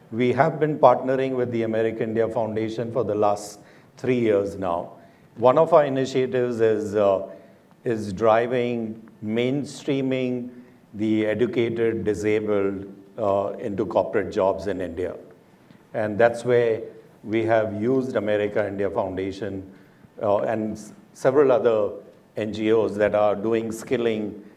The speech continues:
at a la-, a lot of these organizations were skilling, but they weren't, uh, integrating the disabled into the skilling process. So we've worked with them to integrate the disabled and are working with them. Uh,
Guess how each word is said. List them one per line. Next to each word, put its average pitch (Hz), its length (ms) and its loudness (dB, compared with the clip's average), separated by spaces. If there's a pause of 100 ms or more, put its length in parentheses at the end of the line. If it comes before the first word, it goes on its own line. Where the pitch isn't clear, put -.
(100)
at 110 180 2
a 107 60 4
la-, 104 360 2 (300)
a - 40 -10
lot 135 220 8
of 165 100 2
these 139 380 -2 (200)
organizations 120 880 -2
were 107 180 2
skilling, 123 500 -4
but 107 160 0
they 110 120 0
weren't, 110 500 -2 (520)
uh, 104 340 0 (120)
integrating 117 680 0
the 107 100 2
disabled 104 680 -2
into 98 240 -4
the 92 160 -4
skilling 95 420 -6
process. 90 480 -6
So 101 300 -2 (320)
we've 110 180 2
worked 120 320 0
with 113 140 0
them 113 240 0
to 110 80 0
integrate 101 460 -2
the 95 80 -6
disabled 90 680 -4 (460)
and 95 120 -10
are 98 100 0
working 92 360 -6
with 87 200 -8
them. 52 200 -12 (520)
Uh, 110 260 6